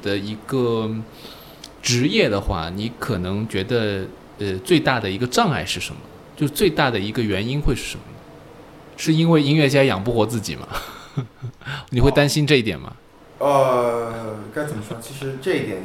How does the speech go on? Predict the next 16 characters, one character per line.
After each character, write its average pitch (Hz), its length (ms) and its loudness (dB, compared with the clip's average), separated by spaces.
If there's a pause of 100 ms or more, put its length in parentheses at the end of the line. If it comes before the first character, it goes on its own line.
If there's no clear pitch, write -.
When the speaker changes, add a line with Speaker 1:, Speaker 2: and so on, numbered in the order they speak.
Speaker 2:
也 85 100 -8
不 101 220 -12
是 113 300 -6 (140)
非 123 100 -6
常 123 160 -10 (200)
担 - 180 -14
心 - 160 -18
啊， 71 60 -14 (100)
因 131 120 -8
为， 120 320 -2 (1800)
怎 - 100 -14
么 120 60 -8
说 143 240 -2
呢？ 139 100 -4
就 131 120 -8
是 104 380 -2